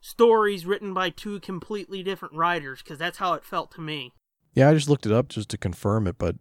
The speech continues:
Speaker 2: but yeah, The Hobbit did come first. For some reason, I was, I was thinking that he had written all of it and then was like, "Well, here's what happened before," and then that's what, that's what came out first was The Hobbit.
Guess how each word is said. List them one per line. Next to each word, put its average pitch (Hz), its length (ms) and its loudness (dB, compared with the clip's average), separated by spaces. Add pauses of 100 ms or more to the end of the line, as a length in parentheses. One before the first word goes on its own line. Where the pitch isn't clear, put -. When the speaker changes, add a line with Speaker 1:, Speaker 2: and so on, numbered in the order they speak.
(280)
Speaker 2:
but 104 160 -2
yeah, 110 200 4
The 92 80 2
Hobbit 117 280 2
did 113 180 0
come 95 200 -2
first. - 580 -2 (300)
For - 80 -14
some 170 180 4
reason, 143 220 6
I 117 80 8
was, 110 240 6 (100)
I 110 60 0
was 104 220 0
thinking 117 480 0
that 95 180 0 (380)
he 120 140 4
had 95 140 4
written 101 500 0
all 104 280 4
of 87 80 2
it 85 140 2
and 90 160 -6
then 87 120 -2
was 87 160 -4
like, 87 280 -2
"Well, 101 160 0
here's 135 360 2 (180)
what 107 260 2
happened 98 380 0
before," 90 720 2 (280)
and 101 120 0
then 95 60 -2
that's 92 240 0
what, 95 140 -4 (260)
that's 104 180 0
what 87 120 -4
came 95 200 -2
out 85 200 0
first 95 340 0
was 95 140 -2
The 90 80 -2
Hobbit. 98 340 0